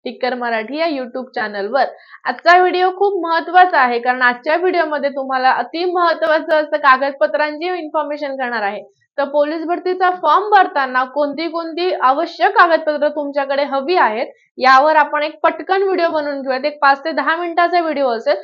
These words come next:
ज्यामध्ये तुम्हाला पटकन आणि सहज सोप्या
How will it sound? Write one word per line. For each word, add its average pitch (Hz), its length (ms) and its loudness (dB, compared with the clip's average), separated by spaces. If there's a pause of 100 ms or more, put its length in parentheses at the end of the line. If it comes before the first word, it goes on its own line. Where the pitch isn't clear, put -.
(260)
ज्यामध्ये 285 320 0
तुम्हाला 302 340 0
पटकन 330 480 0
आणि 330 260 -4
सहज 349 500 2
सोप्या 339 480 2